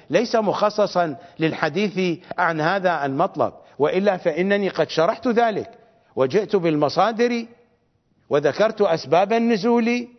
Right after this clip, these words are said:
وتحدثت عن تفاصيل الوقائع، وبينت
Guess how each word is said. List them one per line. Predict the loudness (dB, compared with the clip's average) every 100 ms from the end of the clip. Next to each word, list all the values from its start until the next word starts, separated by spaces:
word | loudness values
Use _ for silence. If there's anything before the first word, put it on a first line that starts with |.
| _ _
وتحدثت | -2 0 -2 -2 0 0 2
عن | 0 0
تفاصيل | -2 0 0 0 0 2
الوقائع، | 4 2 4 2 0 -4 -6 -16 -4
وبينت | 0 2 2 2 2 2